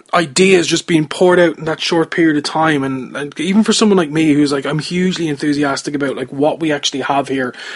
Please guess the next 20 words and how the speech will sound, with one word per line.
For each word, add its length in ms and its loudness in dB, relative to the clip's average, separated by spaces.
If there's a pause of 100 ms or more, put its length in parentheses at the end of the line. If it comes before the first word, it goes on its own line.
(120)
and 160 0
what 160 2
we 100 -4
can 140 -4
actually 320 -2
do 240 2
to 60 -8
promote 420 2
it 100 -4
better, 340 2 (440)
and 120 -2
how 180 2
we 100 4
can 160 -2
actually 260 -2
sort 200 0
of 120 -2
make 300 -2
more 260 0
people, 540 -2